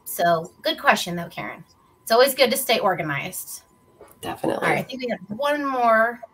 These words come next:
Speaker 1: Oh,
Speaker 2: Sure.
Speaker 1: Stacy had a question, but I put, I put it up here in the channel. Currently, I'm doing work that would not involve using Teams for planning, using this time to, um, learn, articulate, uh, job descriptions, list team. How can I experience,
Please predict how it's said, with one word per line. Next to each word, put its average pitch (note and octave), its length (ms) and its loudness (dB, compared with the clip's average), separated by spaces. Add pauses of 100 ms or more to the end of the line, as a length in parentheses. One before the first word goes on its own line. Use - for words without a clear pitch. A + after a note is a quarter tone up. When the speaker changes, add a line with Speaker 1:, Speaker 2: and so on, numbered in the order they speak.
(100)
Speaker 1:
Oh, G#3 120 2
Speaker 2:
Sure. D4+ 140 4
Speaker 1:
Stacy A#3 440 2
had F#3 200 0
a - 40 -20
question, F3 380 -2
but F3 100 -2
I E3+ 100 0
put, - 260 -12
I G3 100 0
put G3 220 -4
it F3+ 80 -2
up - 160 -4
here F3+ 100 -8
in F3 60 -8
the F3 80 -10
channel. E3+ 520 -6 (440)
Currently, C4+ 400 0
I'm B3+ 160 2
doing A#3+ 280 0
work A3 200 -2
that G#3 100 -2
would G3 140 -4
not G3 300 2
involve F#3 460 0
using F#3 360 -6
Teams F#3+ 760 -8
for G#3 100 -4
planning, G#3+ 680 -6 (300)
using G#3+ 280 -2
this G3+ 140 -2
time G3 320 -4
to, F#3 320 -12 (300)
um, E3 360 -4
learn, F#3+ 320 0
articulate, A#3 760 -2 (140)
uh, F3+ 80 -12 (180)
job G#3+ 260 6
descriptions, A3 640 -4
list G#3 320 -2
team. A3+ 360 -6
How G#3+ 180 4
can G#3+ 240 -2
I F3+ 140 2
experience, F#3 760 -2